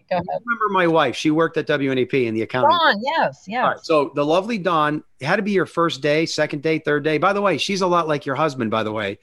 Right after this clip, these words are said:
Speaker 2: She doesn't say anything about me. She doesn't get
Speaker 1: <laughs>
Speaker 2: jealous.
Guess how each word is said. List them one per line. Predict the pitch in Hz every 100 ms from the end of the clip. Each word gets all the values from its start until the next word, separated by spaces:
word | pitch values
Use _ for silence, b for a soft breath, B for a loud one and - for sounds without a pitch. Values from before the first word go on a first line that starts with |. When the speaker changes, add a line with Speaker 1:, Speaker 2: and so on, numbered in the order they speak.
| b b b b
Speaker 2:
She | - 156
doesn't | 170 160
say | - 139
anything | 147 160
about | 151 151 143
me. | 139 139 135 135
She | 127 120
doesn't | 113 117 -
get | - 762 -
Speaker 1:
<laughs> |
Speaker 2:
jealous. | - 587 311